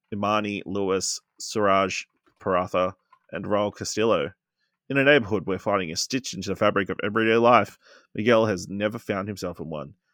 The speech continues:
However, when a combination of events turn his life upside down, Miguel and his friends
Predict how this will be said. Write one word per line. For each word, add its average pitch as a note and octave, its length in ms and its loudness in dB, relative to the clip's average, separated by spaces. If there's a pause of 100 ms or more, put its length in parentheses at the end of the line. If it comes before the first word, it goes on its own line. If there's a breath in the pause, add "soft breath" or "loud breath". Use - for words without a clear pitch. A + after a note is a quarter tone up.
(180)
However, G#2+ 200 0
when G2 140 -2
a F#2 60 -8
combination A2+ 500 -4
of F#2 60 -8
events G#2 280 -4
turn A#2+ 300 -6
his G#2+ 180 -6
life F#2+ 300 -6
upside F#2 340 -2
down, F2 340 -8 (300)
Miguel A2 340 0
and F#2+ 60 -4
his F2+ 120 -12
friends D#2 500 -10